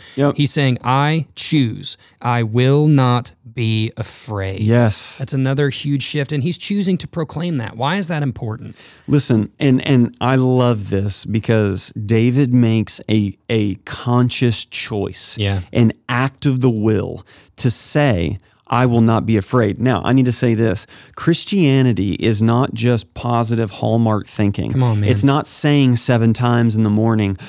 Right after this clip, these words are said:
Speaker 1: "I will not be afraid, I will not be afraid, I will
Speaker 2: Right.
Speaker 1: not be afraid," and trying to will yourself to happen.
Speaker 2: Right.
Speaker 1: Notice the order that this comes in.
Speaker 2: Yeah.
Speaker 1: This comes after he has declared who God is.
Speaker 2: Yep.
Speaker 1: That's when David says that he won't be afraid.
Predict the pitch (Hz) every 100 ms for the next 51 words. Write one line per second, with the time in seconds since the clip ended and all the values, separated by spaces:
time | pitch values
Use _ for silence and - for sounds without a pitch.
0 | - 123 113 113 107 113 107 117 107 107
1 | 107 104 107 101 110 107 101 101 101 95
2 | 107 - 117 110 110 - 123 123 113 101
3 | 110 110 107 104 - 95 92 107 123 123
4 | 110 98 - 92 95 - 117 113 117 127
5 | 160 139 151 147 - 123 117 120 110 104
6 | - 107 - 131 123 107 107 - 101 104
7 | 90 - 101 120 135 - 143 135 123 -
8 | _ - 110 110 120 - 151 135 - 135
9 | 127 117 117 104 110 - - 113 110 113
10 | 107 104 _ - - 139 123 120 110 104
11 | 107 107 - 107 139 _ _ _ - 107
12 | 110 143 131 156 - - 135 120 110 107
13 | 98 95 107 95 98 95 92 98 - 92
14 | 92 - 73 -